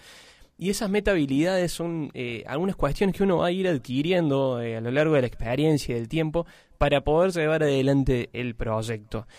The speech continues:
Eh, hay sí determinados perfiles que son más para un intraemprendedor que para un emprendedor, o sea, propiamente dicho, con un proyecto, eh,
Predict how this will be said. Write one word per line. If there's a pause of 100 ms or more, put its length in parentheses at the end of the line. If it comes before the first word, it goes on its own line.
(340)
Eh,
hay
sí
determinados
perfiles
que
son
más
para
un
intraemprendedor
que
para
un
emprendedor,
o
sea,
propiamente
dicho,
con
un
proyecto,
eh,